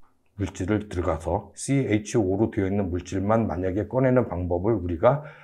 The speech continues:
어, 알 수 있게 된다고 한다면 그러면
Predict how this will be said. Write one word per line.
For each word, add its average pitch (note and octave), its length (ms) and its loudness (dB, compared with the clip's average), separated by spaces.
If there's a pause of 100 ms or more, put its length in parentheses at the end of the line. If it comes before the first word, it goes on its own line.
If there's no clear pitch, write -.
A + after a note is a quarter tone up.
(260)
어, F2 460 4
알 G2 140 2
수 - 220 -2
있게 G#2 240 2
된다고 F2 400 -2
한다면 G#2+ 640 0 (280)
그러면 G#2 580 2